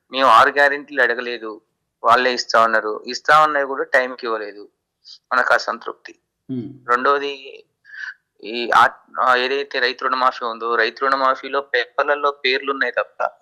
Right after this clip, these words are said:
Speaker 1: మా బ్యాంక్ అకౌంట్లలో డబ్బులు రాలేదు
Speaker 2: Hmm.
Speaker 1: అనేది రైతుల్లో పూర్తిగా, అంటే, ఏదైతే రైతులు ఆ రోజు కాంగ్రెస్ మార్పు రావాలని కోరుకున్నారో, ఆ రైతులందరూ మళ్ళీ ఇప్పుడు కాంగ్రెస్ మీద కొంచెం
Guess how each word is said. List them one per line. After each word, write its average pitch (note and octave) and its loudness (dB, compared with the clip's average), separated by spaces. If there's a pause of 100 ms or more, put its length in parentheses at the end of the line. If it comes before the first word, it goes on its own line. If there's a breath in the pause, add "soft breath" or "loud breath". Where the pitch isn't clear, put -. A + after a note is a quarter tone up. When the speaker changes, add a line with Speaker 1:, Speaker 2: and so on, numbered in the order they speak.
(680 loud breath)
Speaker 1:
మా C3 4
బ్యాంక్ B2 0
అకౌంట్లలో C3+ -6
డబ్బులు B2 -6
రాలేదు G#2 0 (180)
Speaker 2:
Hmm. B2 -6 (1160)
Speaker 1:
అనేది C#3 -4
రైతుల్లో B2 -2 (220)
పూర్తిగా, C3 -6
అంటే, A#2 -4
ఏదైతే C#3 -4
రైతులు C3 -4
ఆ A#2+ 4
రోజు B2 -2
కాంగ్రెస్ A#2 0
మార్పు A#2+ 2
రావాలని B2 4
కోరుకున్నారో, - -6
ఆ C3 4
రైతులందరూ C#3 0
మళ్ళీ C#3 -4
ఇప్పుడు C#3+ -12
కాంగ్రెస్ B2 0
మీద A#2+ -2
కొంచెం E3 -8